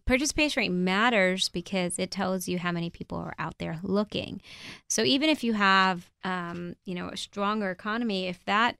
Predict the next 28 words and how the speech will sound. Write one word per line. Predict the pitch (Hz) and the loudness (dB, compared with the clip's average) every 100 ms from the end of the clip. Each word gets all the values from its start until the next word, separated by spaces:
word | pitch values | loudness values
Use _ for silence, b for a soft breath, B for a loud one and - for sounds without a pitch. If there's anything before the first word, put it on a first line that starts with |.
| - | -10
healthier | - 214 214 196 | -4 -4 -2 -4
job | 175 180 180 | -2 -2 -2
growth | 190 175 175 | -2 -2 -2
encourages | 170 170 - 185 196 180 | -4 -6 -4 -2 -2 -6
people | - 190 175 175 | -8 -8 -6 -6
to | - | -6
come | 175 175 | -6 -4
back | 170 170 | -4 -4
in | 180 | -2
the | |
labor | 180 202 214 | -2 -2 -4
force, | - 175 170 - B B B | -4 -6 -4 -4 B B B
it | - | -4
makes | 190 202 - | 0 0 0
it | 196 | -2
appear | 190 - - 294 226 | -2 -6 -4 2 4
as | 185 175 180 | 2 0 -2
though | 170 | -2
the | 175 180 | 0 -2
unemployment | 170 - 170 | -2 -2 -4
rate | 170 165 | -2 -4
is | |
actually | 170 165 - 170 | -4 -6 -4 -2
more | 165 160 | -2 -2
elevated | 165 170 170 165 170 | -4 -2 -2 -4 -4
than | 175 | -4
it | 170 | -2
is. | 175 170 175 - | -2 -4 -6 -8